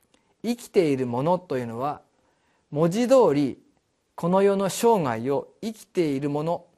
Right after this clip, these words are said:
という意味でしかなかったかもしれません。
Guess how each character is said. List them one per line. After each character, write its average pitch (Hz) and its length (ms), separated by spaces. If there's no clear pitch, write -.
と 254 120
い 247 280
う 151 120
意 185 100
味 160 200
で 120 380
し - 140
か 180 160
な 147 140
か 175 100
っ 160 100
た 143 100
か 214 120
も 208 120
し - 120
れ 139 60
ま 151 120
せ 170 140
ん。 - 100